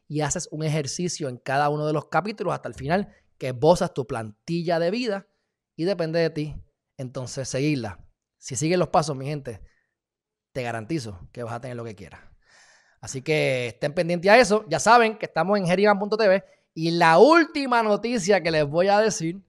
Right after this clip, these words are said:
que esto sí me tiene bien pompeado, es que voy a tener un equipo de trabajo. Ya lo tengo. Depende de mí ahora sentarme hoy a, a, a darles las cosas que tienen que hacer,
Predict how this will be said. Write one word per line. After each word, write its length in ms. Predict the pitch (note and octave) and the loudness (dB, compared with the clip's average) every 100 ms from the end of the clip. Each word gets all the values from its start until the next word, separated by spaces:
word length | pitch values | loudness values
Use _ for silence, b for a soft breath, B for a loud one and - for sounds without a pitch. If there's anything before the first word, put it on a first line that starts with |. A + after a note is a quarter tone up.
| _ | _
que 80 | - | -14
esto 160 | - D#3 | -12 -8
sí 160 | F3+ | -6
me 80 | E3 | -4
tiene 220 | C#3+ E3 | -4 -6
bien 180 | C3+ E3 | -4 -4
pompeado, 640 | D#3 B2+ B2+ D3 A#2+ C#3+ _ _ _ _ _ _ _ - | -4 -6 -4 -4 -4 -8 _ _ _ _ _ _ _ -6
es 140 | E3 E3 | -4 2
que 320 | F#3+ F#3 - b b b b _ _ - | 4 4 2 b b b b _ _ -2
voy 180 | D3+ | 6
a 80 | F#3 | 6
tener 540 | G#3 G#3+ F#3 F#3+ - - - _ _ _ _ _ _ - | 6 4 4 2 -16 -20 -20 _ _ _ _ _ _ -2
un 140 | E3 | 0
equipo 260 | E3+ F#3+ G3 | 2 6 6
de 80 | G3 | 8
trabajo. 580 | G3 D#3+ E3 G#3 - - | 8 8 6 -2 -14 -10
Ya 160 | C3+ F3 | 4 4
lo 80 | |
tengo. 300 | G3 C#3 F#3+ - _ - | 4 -4 -8 -14 _ -10
Depende 380 | B2+ C3+ D3 | -6 -2 2
de 120 | F3 F3 | 2 4
mí 80 | |
ahora 180 | F3 F3 | 6 6
sentarme 360 | E3 D#3+ D#3 E3 | 4 -2 0 2
hoy 180 | E3+ F#3+ | 2 2
a, 100 | C#3+ | -2
a, 540 | D3 C#3 C3+ B2 A#2+ | -2 -4 -4 -6 -4
a 40 | C#3 | -4
darles 260 | D3+ D#3 | -2 -2
las 100 | D3+ | -2
cosas 240 | - D3+ D3 | -4 -8 -8
que 80 | |
tienen 220 | D3+ D3+ D#3 | -10 -12 -10
que 60 | |
hacer, 200 | D#3+ C3+ | -10 -10